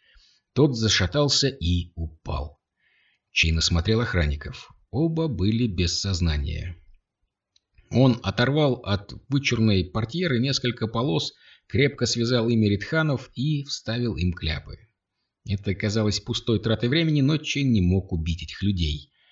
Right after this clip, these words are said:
Он оставляет здесь Делуйла и других пленных наемников, которые могут пострадать, если погибнет какой-либо ритханин от руки Чейна. Не могло быть речи о том, чтобы взять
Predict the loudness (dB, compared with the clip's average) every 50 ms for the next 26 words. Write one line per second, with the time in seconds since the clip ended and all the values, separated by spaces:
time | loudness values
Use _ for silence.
0 | _ _ _ _ -2 0 2 2 2 2 0 -2 -2 -2 0 2 2 2 0 0
1 | -2 -4 -4 0 0 0 0 0 0 0 2 2 4 4 4 2 2 0 0 -2
2 | -2 -2 0 0 0 0 0 0 0 -2 -2 -6 -6 -4 -2 0 0 0 -2 -2
3 | -2 -2 0 2 2 2 0 0 -4 -6 -12 -20 -20 -20 -20 _ _ _ _ _
4 | _ _ _ -16 -10 -6 -4 -2 0 0 2 2 2 0 0 -2 -4 -6 -6 -4
5 | -2 0 2 2 2 0 0 0 2 2 2 0 -2 -2 -2 -2 0 0 -2 -2
6 | 0 0 0 0 0 0 2 0 -2 -2 -4 -8 -8 -6 -4 -2 -2 0 0 0
7 | 0 2 2 2 2 0 -2 -6 -6 -2 0 0 2 2 0 0 -2 -4 -6 -6
8 | -8 -8 -8 -8 -6 -4 -4 -4 -4 -4 -4 -6 -8 -10 -12 -18 _ _ _ _
9 | _ _ _ _ _ _ _ _ _ _ _ _ _ _ _ 0 4 6 6 6
10 | 6 4 4 4 4 4 4 2 2 2 2 2 2 0 0 0 0 -2 -2 -2
11 | 0 0 0 2 2 0 0 0 -2 -8 -14 -20